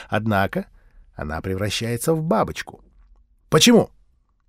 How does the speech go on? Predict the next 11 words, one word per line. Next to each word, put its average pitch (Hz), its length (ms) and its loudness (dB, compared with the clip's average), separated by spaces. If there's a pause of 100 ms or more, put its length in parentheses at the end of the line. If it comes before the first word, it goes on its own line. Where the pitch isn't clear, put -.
(160)
Никакие 156 600 4
теории 247 560 6
не 214 160 8
дают 208 300 6
исчерпывающего 208 1160 4
объяснения. 202 800 4 (260)
Она 107 600 0 (640)
развивается, 127 1800 0
вот 113 400 2
что - 300 0
важно. 127 480 2